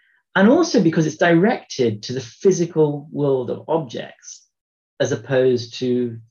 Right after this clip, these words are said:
the virtual world, which we're also, you know, this is a, an idea and a, a goal which we also seem to be chasing. But to explain this and to get into this a little bit more, um, how am I doing for time, Roshmani?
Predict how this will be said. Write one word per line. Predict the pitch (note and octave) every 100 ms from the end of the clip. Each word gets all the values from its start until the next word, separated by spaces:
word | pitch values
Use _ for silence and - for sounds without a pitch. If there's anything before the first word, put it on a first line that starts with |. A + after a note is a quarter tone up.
| -
the | B2
virtual | A2+ D3 C3+ - A#2
world, | A2+ A#2 - - _ _ _ _ -
which | A#2+ -
we're | B2
also, | C3+ B2+ A#2+ A2+ G2+
you | A2+
know, |
this | A#2
is | A2 A#2
a, | - B2 A#2
an | A#2
idea | A2+ A#2 A#2+ A2+
and | A2+
a, | A#2
a | A#2
goal | A2 A#2 A2+
which | - -
we |
also | C3+ D3 - A2+
seem | A#2 G#2+
to |
be | - G#2
chasing. | - A2 A2+ - - _ _ _ - - - - - _ _ _
But | G#3+ -
to | - G3+
explain | - - A3+ B3 C4 E3
this | A2 - C#3
and | -
to |
get | C#3+ G#3+
into | G3+ D#3
this | D#3 -
a |
little | D#3 D3+
bit | C#3
more, | D3 C#3+ - - - _ _ _ -
um, | A#2 B2 B2 B2 B2 -
how | D#3+
am | F3+
I |
doing | E3+ E3
for | D#3+
time, | - D3 C3+ A#2 A2+
Roshmani? | A2+ A2+ A#2+ A#2+ A2